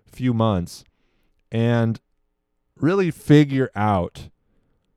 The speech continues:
how to fit into the offense rather than dominate it. He's undoubtedly already and will continue to be a very valuable defensive player for the Pistons, but it has to do on, with the offensive end. So this is my challenge for Jeremy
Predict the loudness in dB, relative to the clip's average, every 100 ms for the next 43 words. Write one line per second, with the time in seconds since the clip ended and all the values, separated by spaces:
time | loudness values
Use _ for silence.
0 | _ -8 -2 -2 0 -4 -2 -4 -4 -2
1 | -4 -4 -8 -8 -4 0 2 2 0 -4
2 | -8 -10 -14 -16 -18 _ _ _ _ _
3 | _ _ _ _ _ _ -6 -4 0 0
4 | 2 2 4 2 4 4 4 0 _ _
5 | _ -2 2 4 4 4 4 0 -6 _
6 | _ -8 -6 0 0 0 0 2 2 2
7 | 0 2 2 0 -2 2 2 2 0 -2
8 | -4 -4 -4 -4 -2 -2 -2 -4 -2 -2
9 | -2 -4 -8 _ _ _ _ _ _ _
10 | -4 -2 -2 -4 -2 2 2 0 -4 -4
11 | 0 0 -2 -4 -6 -8 -10 -14 -20 _
12 | -8 -2 2 2 0 0 2 2 2 2
13 | 2 2 0 4 4 2 -2